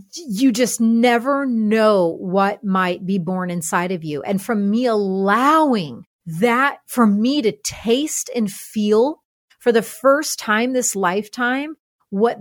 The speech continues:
the truth and the grandness of my divine power really feels like,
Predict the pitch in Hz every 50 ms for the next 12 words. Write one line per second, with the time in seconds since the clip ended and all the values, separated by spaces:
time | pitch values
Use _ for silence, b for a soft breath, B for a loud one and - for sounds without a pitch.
0 | 196 170 196 202 180 160 - - - - - - - - 254 247 247 247 254 262
1 | 269 277 311 359 349 - - - - 214 196 202 190 160 160 185 175 180 190 208
2 | 214 226 247 269 277 285 294 285 - 240 214 165 175 185 180 185 190 202 214 240
3 | 254 269 285 254 196 185 202 202 185 202 202 214 214 202 - - 196 202 208 214
4 | 208 196 185 185 185 196 208 220 247 233 233 - - 208 196 202 214 220 214 -
5 | 277 285 294 311 311 - _